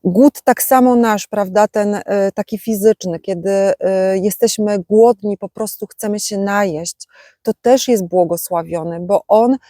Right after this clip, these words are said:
pozwala nam sięgać po pożywienie i dzięki temu możemy żyć. Ale ten głód właśnie wewnętrzny, ten głód Boga, głód Bożego Słowa, głód,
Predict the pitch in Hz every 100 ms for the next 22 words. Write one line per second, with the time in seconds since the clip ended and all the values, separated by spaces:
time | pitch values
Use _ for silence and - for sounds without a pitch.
0 | _ - 214 196 214 208 202 196 - 208
1 | 202 202 - 185 196 185 196 196 240 208
2 | 170 160 - 180 202 202 190 196 190 190
3 | 202 196 196 196 185 185 165 - - _
4 | _ _ _ _ _ _ 208 208 196 208
5 | 190 190 262 220 185 190 190 - 190 180
6 | 180 _ 175 180 190 202 202 214 208 -
7 | 170 - 175 170 170 226 220 175 180 214
8 | 208 175 175 185 180 165 196 208 190 196
9 | - 190 190 170 160 - _ _ _ _
10 | 185 175 208 -